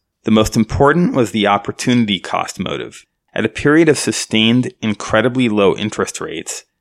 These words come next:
does anybody regret not keeping their money in their checking account to receive the zero point zero six percent average interest payment due them? The second most important motive determined by the researchers' empirical analysis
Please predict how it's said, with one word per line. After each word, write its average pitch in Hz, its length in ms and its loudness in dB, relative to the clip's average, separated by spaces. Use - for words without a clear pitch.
does 104 160 -2
anybody 127 480 0
regret 101 580 0
not 101 320 -2
keeping 113 360 -4
their 98 100 0
money 90 320 0
in 92 80 0
their - 140 -10
checking 120 440 -2
account 123 460 -2
to - 120 -10
receive 98 500 -4
the 92 120 -2
zero 101 340 2
point 104 440 -2
zero 98 420 0
six - 400 -4
percent 95 540 -2
average 98 500 -2
interest - 360 -8
payment 123 420 -2
due 113 220 0
them? 135 360 0
The 110 80 0
second 127 520 0
most 110 200 2
important 95 400 0
motive 90 300 0
determined 98 520 -4
by 98 120 2
the 92 100 0
researchers' 95 720 -4
empirical 95 600 -4
analysis 95 800 -2